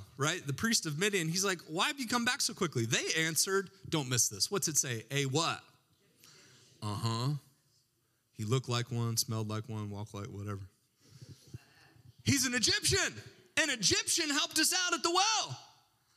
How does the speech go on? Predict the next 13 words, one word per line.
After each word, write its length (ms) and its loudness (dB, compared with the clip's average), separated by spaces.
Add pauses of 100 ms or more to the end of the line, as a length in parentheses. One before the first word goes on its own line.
(720)
He 120 2
just 180 0
can't 160 2
get 120 0
away 160 2
from 200 0
it, 120 -8
can 160 -2
he? 140 -12 (760)
An 100 0
Egyptian 540 2
rescued 400 0
us 380 0